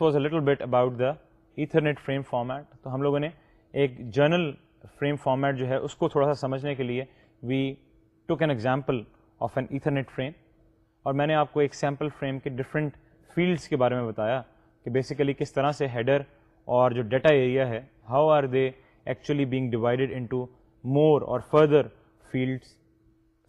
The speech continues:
such that header can have the address fields, both the destination and the source and the type information, and then the preamble and C R C,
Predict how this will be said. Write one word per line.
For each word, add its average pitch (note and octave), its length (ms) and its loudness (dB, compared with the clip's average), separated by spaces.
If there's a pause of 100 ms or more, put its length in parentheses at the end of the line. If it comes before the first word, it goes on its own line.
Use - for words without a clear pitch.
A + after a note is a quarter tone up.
(120)
such D3 220 2
that B2 240 2 (320)
header D3+ 240 6 (840)
can C3 120 0
have C3+ 400 2 (500)
the - 220 -4
address A#2+ 340 -2
fields, D#3+ 340 -4 (160)
both C#3+ 220 4 (400)
the B2 60 -2
destination D3+ 600 -2 (440)
and C#3 160 -2
the D#3+ 60 -2
source D3+ 340 0 (440)
and C#3 140 0
the D#3 120 2
type C#3+ 220 4
information, D3 480 -8 (680)
and C3 120 -6
then D3 260 2 (420)
the C3 100 -2
preamble D#3 500 2
and C3+ 140 -4
C D3 200 2
R D3 100 6
C, C#3 240 -8